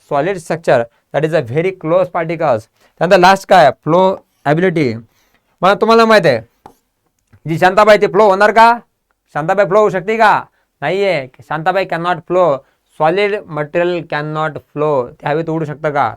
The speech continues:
नाहीये. सेकंड पॉइंट, जो लिक्विड आहे तो का होऊ शकतोय? Can flow. यस. पण मी अगोदर सांगितलेलं आहे, बॉयफ्रेंड गर्लफ्रेंड गेले फिरायला, गेले तिकडे मरायला. कुठे? जम्मू काश्मीर.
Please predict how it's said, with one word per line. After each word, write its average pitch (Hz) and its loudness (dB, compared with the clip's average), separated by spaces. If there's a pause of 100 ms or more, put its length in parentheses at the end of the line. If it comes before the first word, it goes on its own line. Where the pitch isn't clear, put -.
नाहीये. 127 -6 (400)
सेकंड 226 4
पॉइंट, 180 0 (340)
जो 220 0
लिक्विड 214 0
आहे 202 0
तो 208 0
का 214 2
होऊ 208 4
शकतोय? 180 -2 (600)
Can 190 0
flow. 226 -2 (200)
यस. 226 2 (480)
पण 170 0
मी 202 2
अगोदर 214 4
सांगितलेलं 208 0
आहे, 143 2 (680)
बॉयफ्रेंड 202 4
गर्लफ्रेंड 208 0
गेले 220 2
फिरायला, 214 4 (260)
गेले 202 2
तिकडे 220 2
मरायला. 196 4 (360)
कुठे? 190 2
जम्मू 165 -2
काश्मीर. 190 -2